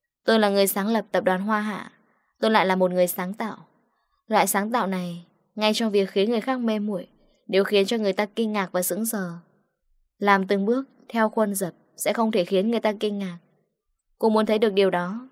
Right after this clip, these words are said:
đầu tiên phải trả giá sự phiêu lưu. Hạ Thược nở nụ cười, trong đó mang theo một loại hưởng thụ.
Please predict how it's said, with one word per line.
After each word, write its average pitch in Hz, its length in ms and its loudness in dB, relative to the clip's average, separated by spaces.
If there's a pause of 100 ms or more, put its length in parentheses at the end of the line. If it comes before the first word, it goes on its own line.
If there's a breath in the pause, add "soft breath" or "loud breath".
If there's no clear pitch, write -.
(140)
đầu 202 180 6
tiên 226 340 2
phải 180 140 0
trả 160 240 -2
giá 175 360 -4
sự - 180 -2
phiêu 208 200 0
lưu. 202 280 0 (3000)
Hạ 175 220 0
Thược 185 280 -4
nở 180 160 2
nụ 156 240 0
cười, 160 340 -6 (520)
trong 190 260 -2
đó 175 420 -2
mang 202 180 0
theo 202 120 0
một 185 80 2
loại 170 220 4
hưởng 175 260 0
thụ. 175 300 -4